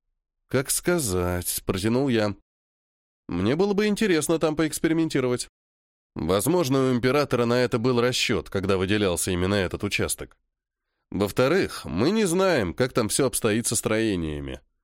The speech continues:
Возможно, они только на бумаге, и привести их в порядок будет невозможно. Проще снести и отстроить заново. "Денег у нас на это нет", —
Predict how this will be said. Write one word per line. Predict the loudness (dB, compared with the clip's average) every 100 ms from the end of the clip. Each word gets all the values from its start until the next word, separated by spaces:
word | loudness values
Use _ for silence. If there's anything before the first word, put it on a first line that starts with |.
| _ _ _
Возможно, | -2 0 2 0 2 2
они | 2
только | 2 0 2
на | 2
бумаге, | 2 2 2 0 0 -2
и |
привести | 0 0 0 0 -2
их | -2
в |
порядок | 0 2 2 0 -2
будет | -2 -2 -2
невозможно. | 0 0 0 0 0 -2 -6 -10 -8
Проще | -2 0 0
снести | 0 0 0 0 0
и | 0
отстроить | 0 -2 -2 0 0
заново. | 0 -2 -4 -10 -12 _ _ _ _ _ _ _
"Денег | -2 2 2 2 2
у | 4
нас | 2 2
на | 2
это | 2 2
нет", — | 2 0 -2